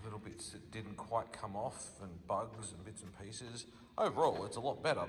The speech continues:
but it's not good enough to paint. Is when I was using this yesterday, the pressure washer was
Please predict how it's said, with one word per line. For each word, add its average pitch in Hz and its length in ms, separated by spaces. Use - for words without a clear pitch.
but 110 140
it's 110 180
not 127 140
good 107 140
enough 101 240
to - 80
paint. - 400
Is - 320
when 131 160
I 123 40
was 98 200
using 98 280
this 90 220
yesterday, 90 560
the 78 60
pressure 90 280
washer 98 320
was 87 300